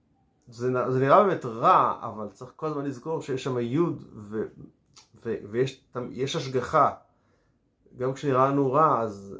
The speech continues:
אה, זה הכל מושגח ומכוון ו-, ולטובה. אה, פשוט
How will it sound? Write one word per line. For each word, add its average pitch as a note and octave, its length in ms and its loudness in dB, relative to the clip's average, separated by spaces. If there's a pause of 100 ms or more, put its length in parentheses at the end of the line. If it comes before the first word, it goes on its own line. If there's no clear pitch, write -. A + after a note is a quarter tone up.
אה, G2 240 -6
זה G#2 140 -8
הכל D3 220 -6
מושגח C3 540 -2
ומכוון G#2+ 840 -4
ו-, F#2 220 -12 (160)
ולטובה. A2+ 880 0 (1000)
אה, A#2+ 40 -16 (1160)
פשוט E3 560 -4